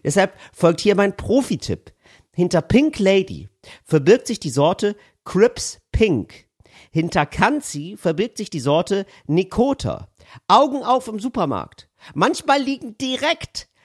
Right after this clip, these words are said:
neben den teuren Clubsorten Äpfel die exakt gleichen Äpfel, verkauft unter dem eigentlichen Sortennamen und das deutlich günstiger.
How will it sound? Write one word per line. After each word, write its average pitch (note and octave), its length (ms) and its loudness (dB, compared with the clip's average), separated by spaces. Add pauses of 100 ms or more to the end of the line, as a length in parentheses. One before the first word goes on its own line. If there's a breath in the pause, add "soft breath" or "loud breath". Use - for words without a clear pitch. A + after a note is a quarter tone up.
neben A#3 400 -2
den A#3 220 -2
teuren C#4 480 4
Clubsorten B3+ 680 2
Äpfel C#3+ 400 -4
die G3 160 -12
exakt - 540 -6
gleichen C4+ 560 0
Äpfel, F#3 500 -2 (240 loud breath)
verkauft A#3 640 2
unter G#3 160 -2
dem F#3+ 200 0
eigentlichen G#3 440 2
Sortennamen C3 580 0 (280 loud breath)
und E3+ 160 2
das G#3+ 180 2
deutlich G3+ 340 0
günstiger. F#2+ 560 -4